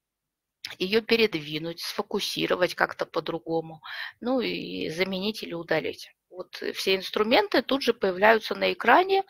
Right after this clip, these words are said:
Нам остаётся только щёлкать и выбирать нужный подходящий элемент.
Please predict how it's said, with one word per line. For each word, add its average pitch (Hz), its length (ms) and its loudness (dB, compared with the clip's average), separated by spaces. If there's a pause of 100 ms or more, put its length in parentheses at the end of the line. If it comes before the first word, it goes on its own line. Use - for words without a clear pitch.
(280)
Нам 220 220 4
остаётся - 320 -2
только 202 240 2
щёлкать 294 460 0
и - 40 2
выбирать 185 440 4
нужный 202 280 -6
подходящий - 680 -4
элемент. 156 420 -10